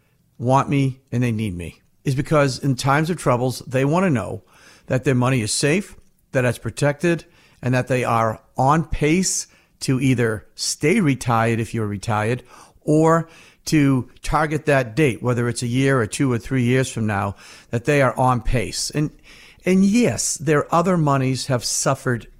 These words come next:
greatly. I mean, make no mistake about it. This has been one of the biggest downturns in history, including the Great Depression,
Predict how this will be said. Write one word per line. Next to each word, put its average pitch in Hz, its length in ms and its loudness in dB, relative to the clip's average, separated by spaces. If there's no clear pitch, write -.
greatly. 117 460 -2
I 104 40 -4
mean, 123 280 0
make 165 360 -2
no 143 220 2
mistake 135 460 0
about 117 320 0
it. 104 120 -8
This 147 340 0
has 160 140 -4
been 139 300 0
one 127 160 2
of 107 80 -4
the 104 80 -6
biggest - 800 -4
downturns 131 920 0
in 113 300 -4
history, 107 920 -2
including 156 840 2
the 127 120 0
Great 127 360 0
Depression, 120 580 -4